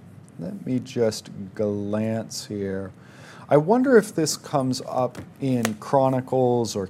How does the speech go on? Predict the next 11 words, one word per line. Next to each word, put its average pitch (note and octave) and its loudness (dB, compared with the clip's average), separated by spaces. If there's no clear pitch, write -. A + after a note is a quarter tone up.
Kings. A2+ 0
It A2+ -6
probably F3 2
does, A2 4
to - -10
give A2 -2
a A2+ 2
little A#2+ 0
bit A2+ -2
more A#2 -2
information. G#2 -4